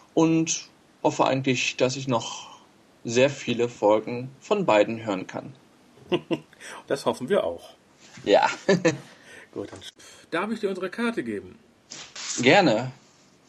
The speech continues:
Speaker 1: Okay, ähm, der Fragezeichen-Podcast. Wir übernehmen jede Folge.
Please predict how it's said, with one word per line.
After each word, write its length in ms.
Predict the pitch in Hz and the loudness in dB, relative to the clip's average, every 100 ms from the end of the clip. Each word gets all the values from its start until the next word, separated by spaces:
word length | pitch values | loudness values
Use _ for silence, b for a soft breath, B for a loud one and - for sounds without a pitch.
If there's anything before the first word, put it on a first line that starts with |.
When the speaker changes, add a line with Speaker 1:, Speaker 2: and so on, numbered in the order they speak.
| _ - - B B B B B B _ _ - | _ -20 -20 B B B B B B _ _ 2
Speaker 1:
Okay, 800 | 147 208 214 - - 123 64 - | 4 4 0 -10 -6 -4 -2 2
ähm, 840 | 151 190 208 208 208 214 214 208 - - | 6 8 10 8 6 2 2 -2 -6 0
der 120 | 147 143 | 4 4
Fragezeichen-Podcast. 1300 | - 139 139 127 107 104 107 - - - - - - _ b b b | 6 6 6 2 -6 -8 -12 -12 -12 -14 -18 -18 -20 _ b b b
Wir 260 | 151 185 185 | 6 10 10
übernehmen 420 | 175 135 147 139 | 10 8 4 4
jede 260 | 120 147 160 | 4 4 4
Folge. 600 | - 117 110 85 - | 4 4 4 0 -4